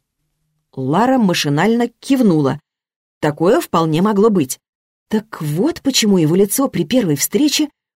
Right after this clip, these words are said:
показалось ей смутно знакомым. Но на той выставке сновали целые толпы народу. Стоя на стенде своей компании — и демонстрируя ее возможности, Лариса, как заведенная с утра до вечера,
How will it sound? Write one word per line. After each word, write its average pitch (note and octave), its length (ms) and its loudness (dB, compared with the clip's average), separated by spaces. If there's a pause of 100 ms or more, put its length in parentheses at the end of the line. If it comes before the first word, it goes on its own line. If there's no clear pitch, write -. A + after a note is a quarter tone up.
показалось B3 500 0
ей B3 140 2
смутно C4+ 420 -2
знакомым. B3+ 720 0 (540)
Но F#3 260 0
на G#3 200 2
той G#3+ 320 2
выставке E3 580 0
сновали G3 640 0
целые A3 500 2 (140)
толпы C#4 360 0
народу. G3+ 520 2 (340)
Стоя G#3+ 400 0
на D#3 140 -2
стенде G3+ 400 0
своей E3 280 2
компании — D#3+ 720 0 (220)
и G#3+ 100 2
демонстрируя G3+ 680 2
ее D#3 160 0
возможности, E3+ 760 -2 (300)
Лариса, A3+ 480 2
как A3+ 260 -2
заведенная G#3+ 640 2
с C#3+ 100 -2
утра A3 220 -2
до F3 100 0
вечера, G#3 420 0